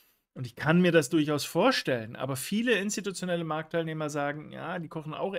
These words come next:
erstmal nur mit Wasser. Das kann später hier dramatisch werden, aber das ist vorläufig erst noch mal so weit weg, bis da irgendwas sinnvoll funktioniert. So schnell gehen Tanker, Supertanker,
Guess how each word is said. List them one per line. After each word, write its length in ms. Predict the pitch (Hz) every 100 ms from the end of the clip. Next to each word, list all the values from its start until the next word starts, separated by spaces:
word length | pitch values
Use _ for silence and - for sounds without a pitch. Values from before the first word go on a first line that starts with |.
| -
erstmal 440 | 180 180 - 165
nur 160 | 151 147
mit 180 | 139
Wasser. 300 | 139 143 139
Das 160 | 117 -
kann 200 | - 214
später 400 | - - 190 185
hier 160 | 156 147
dramatisch 680 | 131 127 135 131 135 -
werden, 320 | 139 131 156 170 _ _ _ _ _ _ _ -
aber 160 | 165
das 180 | 160 139
ist 140 | 151
vorläufig 640 | - 147 156 196 165 135 143
erst 240 | 151 143
noch 120 | 160 131
mal 120 | 139
so 220 | 131 156
weit 320 | 147 135 131
weg, 260 | 139 170 - _ _ _ _ _ _
bis 340 | 123 127 180 -
da 220 | 147 139
irgendwas 580 | 175 208 202 170 165 131
sinnvoll 420 | 156 208 - 151
funktioniert. 640 | 131 147 131 147 160 131
So 160 | 143 170
schnell 400 | 170 151 156 165 - - -
gehen 440 | 127 143 165 175 170
Tanker, 640 | - 143 196 220 202 175
Supertanker, 1000 | 143 214 180 165 - 165 190 180 175